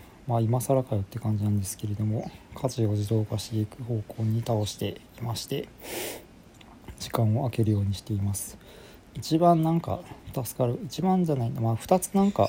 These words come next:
ロボット掃除機いいところがあって、一つは掃除をしなきゃっていう、こう、強迫観念っていうか、なんか、し-、しないといけないけどできてないっていう辛さから解放されるという点と、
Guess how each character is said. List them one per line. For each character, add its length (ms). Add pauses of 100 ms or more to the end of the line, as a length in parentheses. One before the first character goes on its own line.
ロ 80
ボ 120
ッ 60
ト 60
掃 220
除 100
機 200 (260)
い 180
い 40
と 180
こ 100
ろ 80
が 120
あ 20
っ 40
て、 220
一 220
つ 140
は 100
掃 260
除 100
を 40
し 140
な 80
き 100
ゃ 40
っ 40
て 200
い 260
う、 80
こ 300
う、 40
強 140
迫 160
観 240
念 120
っ 20
て 160
い 40
う 60
か、 160 (840)
な 100
ん 40
か、 280
し-、 60 (600)
し 40
な 120
い 60
と 100
い 60
け 120
な 80
い 80
け 100
ど 80
で 120
き 60
て 100
な 120
い 60
っ 40
て 200
い 120
う 140
辛 220
さ 160
か 100
ら 140
解 220
放 160
さ 140
れ 100
る 120
と 100
い 220
う 40
点 160
と、 320